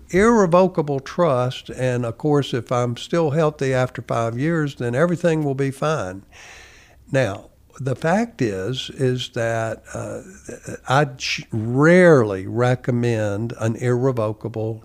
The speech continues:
trust. Number one, you have to be pretty young and healthy, uh, to do it, 'cause you, you gotta know that you're gonna be healthy for at least five years. But what does one of those trusts look like? See, this is the part that most people don't know,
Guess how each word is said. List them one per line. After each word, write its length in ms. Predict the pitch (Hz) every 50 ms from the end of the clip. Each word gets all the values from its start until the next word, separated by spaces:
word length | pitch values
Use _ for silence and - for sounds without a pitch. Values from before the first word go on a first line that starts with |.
| _ _
trust. 800 | - - - 151 151 131 98 90 90 104 123 - - - - - - - - - - - - _ _
Number 220 | - 131 127 113
one, 360 | 107 113 139 156 175 160 135 123
you 100 | 123 117
have 260 | 135 131 131 127 -
to 80 | -
be 400 | 123 123 127 120 123 123 123 120 - - - _ _ _
pretty 340 | - - - 151 147 143 143
young 880 | 139 135 131 127 131 135 143 151 139 123 107 98 95 104 117 131 143 135 -
and 240 | - 117 113 113 113
healthy, 840 | 113 135 160 165 175 156 - - - 113 95 85 92 104 123 131 - - - -
uh, 360 | - 113 110 104 107 107 101 107 - - -
to 120 | - - 117
do 300 | 107 127 151 151 117 104
it, 180 | 120 131 -
'cause 280 | - - 117 113 113 110
you, 340 | 113 113 - 131 117 113 110 -
you 160 | - 127 120 110
gotta 320 | 110 110 135 147 147 139
know 260 | 123 135 139 147 143
that 240 | 123 113 104 - -
you're 80 | 123 120
gonna 160 | 127 123 117
be 160 | 107 113 113
healthy 380 | 117 135 127 120 - - 117 104
for 240 | - - 113 107
at 100 | 101 -
least 260 | 120 120 113 107 - -
five 320 | - 107 98 95 104 110
years. 400 | 117 135 156 147 110 104 104 - - - - - - - - - - - _ _
But 240 | - 156 - - -
what 140 | 208 226 254
does 200 | 294 285 - -
one 140 | 233 220
of 80 | 214 208
those 260 | 196 185 175 165 -
trusts 480 | - - - 160 147 143 135 - - -
look 260 | 180 226 277 277 -
like? 440 | 160 120 101 90 92 - - _ -
See, 220 | - - 170 147
this 300 | 147 165 208 233 233 -
is 140 | 262 233 -
the 100 | - 175
part 500 | - - - 139 123 120 120 120 - -
that 180 | 131 123 107 135
most 340 | 127 123 139 160 160 -
people 320 | - - 135 127 - 127 117
don't 300 | 117 123 110 101 90 98
know, 560 | 107 120 147 190 208 180 127 113 120 139 -